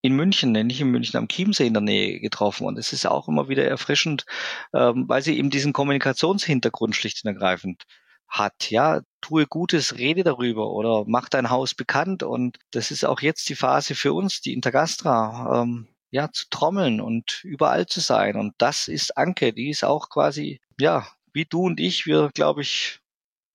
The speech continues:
in den Veranstaltungshochsaisons April, Mai oder dann September, Oktober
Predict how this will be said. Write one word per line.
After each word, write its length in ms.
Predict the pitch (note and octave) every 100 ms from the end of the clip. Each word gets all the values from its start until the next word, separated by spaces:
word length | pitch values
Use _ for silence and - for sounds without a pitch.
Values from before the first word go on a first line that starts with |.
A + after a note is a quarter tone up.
| _ _ _ -
in 120 | C#3+
den 180 | D#3 C3+
Veranstaltungshochsaisons 1700 | - C#3+ E3+ F#3 E3+ D3 - E3+ F#3+ - E3 D3 D3 D#3+ D#3+ - - - - - - - -
April, 440 | B2+ - D#3+ F3
Mai 460 | D3 C#3 E3+ E3+ C#3+ - _ _ _ _
oder 260 | D#3+ C#3+ C#3
dann 260 | C#3 D3+
September, 500 | C#3+ C#3+ - D#3+ F3
Oktober 640 | D#3+ C#3+ - D#3+ E3+ D#3